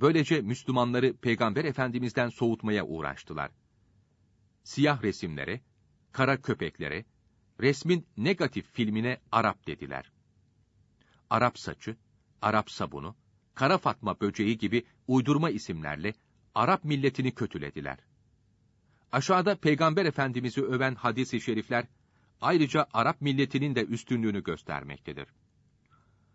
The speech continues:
Allahü Teala beni insanların en iyilerinden vücuda getirdi.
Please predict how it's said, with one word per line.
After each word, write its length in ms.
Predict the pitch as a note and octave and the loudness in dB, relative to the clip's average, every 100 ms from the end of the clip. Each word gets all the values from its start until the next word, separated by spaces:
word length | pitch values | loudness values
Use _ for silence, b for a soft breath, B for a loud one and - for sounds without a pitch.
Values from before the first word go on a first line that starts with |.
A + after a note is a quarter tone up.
| _ _ - | _ _ -2
Allahü 360 | C3 D3 C#3+ | 4 4 4
Teala 420 | D#3 C#3+ D3 C#3 - | 4 4 4 2 2
beni 200 | C#3 C#3+ | 2 2
insanların 640 | B2+ B2+ D3 C#3+ C#3+ C#3 C3+ | 0 0 0 2 4 2 2
en 180 | C#3+ D3+ | -2 0
iyilerinden 720 | C3+ C3+ C#3+ C3+ C3 C3+ A#2 | 2 4 4 2 2 0 0
vücuda 360 | A#2+ A2+ F#2+ D#2 | -2 -2 -4 -6
getirdi. 540 | D#2+ - D2+ C#2 | -10 -8 -10 -8